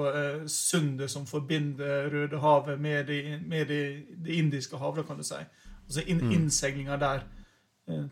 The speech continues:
Speaker 1: Tå-, Tåreporten, tror jeg er oversettelsen sånn cirka fra arabisk, uten at jeg skal stå inne for det.
Speaker 2: Mm.
Speaker 1: Eh, så, så det er klart at dette er en sånn viktig transportvei,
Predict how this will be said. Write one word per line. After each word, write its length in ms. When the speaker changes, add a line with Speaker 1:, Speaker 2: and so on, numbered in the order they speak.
Speaker 1:
Tå-, 280
Tåreporten, 1040
tror 140
jeg 260
er 300
oversettelsen 640
sånn 240
cirka 260
fra 360
arabisk, 420
uten 220
at 100
jeg 80
skal 180
stå 140
inne 160
for 160
det. 140
Speaker 2:
Mm. 160
Speaker 1:
Eh, 520
så, 260
så 160
det 60
er 60
klart 180
at 160
dette 260
er 60
en 80
sånn 160
viktig 420
transportvei, 960